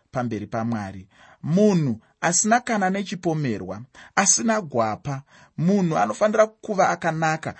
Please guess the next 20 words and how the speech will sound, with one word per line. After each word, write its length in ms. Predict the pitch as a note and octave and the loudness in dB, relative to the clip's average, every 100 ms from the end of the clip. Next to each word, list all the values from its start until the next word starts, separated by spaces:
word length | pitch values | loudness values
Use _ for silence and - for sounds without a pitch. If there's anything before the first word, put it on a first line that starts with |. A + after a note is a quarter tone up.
| - - | -16 -8
pamberi 340 | C#3+ C3+ A#2+ | -4 -4 -4
paMwari, 440 | A#2+ C#3+ D3+ C3+ C3+ | -2 -2 2 0 0
nokuti 480 | B2+ D#3 D3 C#3 - _ - | -6 -8 -8 -8 -8 _ -10
munhu 360 | C3 D#3+ C#3+ C3 | -4 0 0 -2
anogona 460 | E3 G3+ C3 A#2 G#2 | 0 0 0 -4 -4
kuva 300 | - B2 D#3+ | -4 2 2
akanaka 600 | D3+ C3+ C3 B2+ B2+ A2 _ _ _ | 2 -4 -2 -4 -4 -14 _ _ _
pamberi 400 | C#3+ C3+ B2+ B2 | -2 -2 -2 -4
paMwari, 580 | D3+ D#3 D#3 C3 A#2 A#2 - _ | -2 -2 0 -2 -2 -8 -14 _
anogonawo 540 | G3+ A#3+ C#3+ C3 B2+ D#3+ | 2 2 2 0 0 0
kuva 300 | F#3+ F3 E3+ | 0 2 0
akanaka 580 | E3+ D#3+ E3 D#3+ - - - _ | -2 -2 0 0 -4 -14 -20 _
pana 280 | D3+ C#3+ C#3 | -4 0 0
pamberi 680 | G#3+ A3+ A3+ G#3 F#3+ F#3+ F3 _ - | 2 0 0 0 0 -2 -8 _ -6
pavanhu, 540 | C#3 C3+ D3 C3 F#2+ - _ | -2 2 2 2 -4 -10 _
chero 380 | - D#3 C#3 B2 | -8 -4 -2 -4
zvazvo 600 | G2+ A#2 G#3 E3+ A#2 F2+ _ _ - | -4 0 2 2 -4 -12 _ _ -6
vamwe 260 | A#2+ C3 | -4 -2
vanhu 240 | B2+ B2 A#2 | 0 2 2
vasingagone 920 | C3 E3+ E3 E3 A2+ G#2+ G#2+ C3+ | 0 0 -2 -2 -2 -4 -4 -6